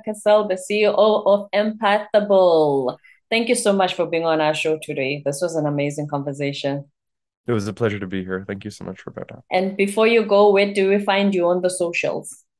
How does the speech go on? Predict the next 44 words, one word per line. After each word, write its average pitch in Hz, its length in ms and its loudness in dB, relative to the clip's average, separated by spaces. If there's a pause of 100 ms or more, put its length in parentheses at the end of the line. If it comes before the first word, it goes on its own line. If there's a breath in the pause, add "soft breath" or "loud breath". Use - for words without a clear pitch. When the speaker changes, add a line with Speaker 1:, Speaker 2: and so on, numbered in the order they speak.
(100)
Speaker 2:
On 139 100 6
the 156 80 4
socials, 185 480 6
I 151 80 6
think 151 220 0
the 127 100 2
best 131 280 4
way 135 120 4
to 127 80 2
reach 120 240 0
out 107 180 4
to 113 140 0
us 104 260 2
is 104 340 -4 (120)
empathable 107 680 0
dot 95 220 2
com. 160 480 0
So 104 360 2
you 98 60 -2
can 107 80 -8
reach 104 220 -6
out 98 160 -2
to 95 120 -10
us 92 140 -10
that 120 240 0
way. 127 300 0 (140)
Because 131 280 4
we 147 80 2
work 135 240 4
mostly 117 360 2
with 104 180 0 (220)
organizations, 98 840 0
I 104 80 0
would 104 140 2
encourage 104 400 2
you 92 60 -2
Speaker 1:
Mm-hmm. - 60 -2
Speaker 2:
to 98 80 0
reach 98 140 -10 (100)
out 98 100 -4
to 107 80 -4
us 98 120 -2
on 104 100 -2
LinkedIn, 104 540 -4